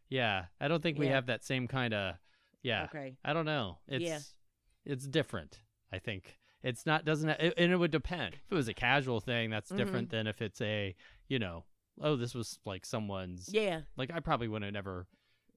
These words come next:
Speaker 1: if it was, like, a serious relationship, then no, I probably
Speaker 2: Yeah.
Speaker 1: would never have gone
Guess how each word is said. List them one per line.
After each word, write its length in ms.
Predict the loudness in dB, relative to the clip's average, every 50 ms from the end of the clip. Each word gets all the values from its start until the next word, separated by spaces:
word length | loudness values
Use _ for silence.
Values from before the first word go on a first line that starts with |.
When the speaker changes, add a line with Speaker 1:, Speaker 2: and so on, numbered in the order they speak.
| _ _ _ -12
Speaker 1:
if 120 | -4 -2
it 80 | -2 -2
was, 120 | -2 -4
like, 120 | -4 -6 -8
a 60 | -10
serious 520 | -14 -10 0 2 2 4 4 2 -2 -6 -8
relationship, 580 | -4 -2 -2 -2 -2 -4 -8 -8 -8 -10 -10 -8
then 140 | -6 -4 -2
no, 180 | -2 -2 -2 -4
I 80 | -6 -4
probably 200 | -2 0 0 0
Speaker 2:
Yeah. 140 | 0 -2
Speaker 1:
would 120 | -2 -2 -2
never 220 | -2 -2 -2 -4
have 140 | -6 -6 -6
gone 360 | -6 -6 -6 -6 -6 -8 -10